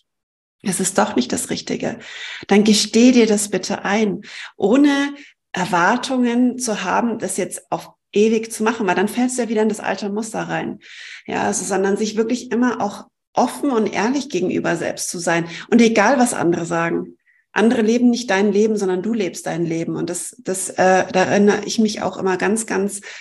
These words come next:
stark dran. Ich hatte zum Beispiel auch, ähm, einige, ich sag jetzt mal, Themen schon in meinem Leben, wo ich gedacht habe, das ist jetzt genau die richtige Entscheidung. Und drei Monate später dachte ich mir,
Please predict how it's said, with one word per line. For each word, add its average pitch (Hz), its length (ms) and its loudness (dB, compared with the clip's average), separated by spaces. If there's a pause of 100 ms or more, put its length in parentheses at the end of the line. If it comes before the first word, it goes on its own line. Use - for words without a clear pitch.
stark 196 400 0
dran. 220 180 -2
Ich 220 120 -4
hatte - 280 -6
zum 196 180 -4
Beispiel - 300 -4
auch, - 280 -2 (480)
ähm, 196 600 0 (800)
einige, 202 600 4 (160)
ich 190 100 -6
sag 180 180 -6
jetzt - 220 -8
mal, 175 640 2
Themen 226 420 4
schon 220 160 0
in 208 100 4
meinem 196 220 4
Leben, 208 360 2
wo 185 120 -2
ich 185 120 -4
gedacht 190 240 -4
habe, 196 120 -8
das 220 180 -4
ist 247 100 -8
jetzt 226 200 -6
genau 208 200 2
die 220 120 0
richtige 233 420 -2
Entscheidung. 233 720 -4 (640)
Und 202 400 0
drei 165 120 0
Monate 196 240 0
später 202 300 -2
dachte 196 240 -4
ich 208 140 -10
mir, 196 480 0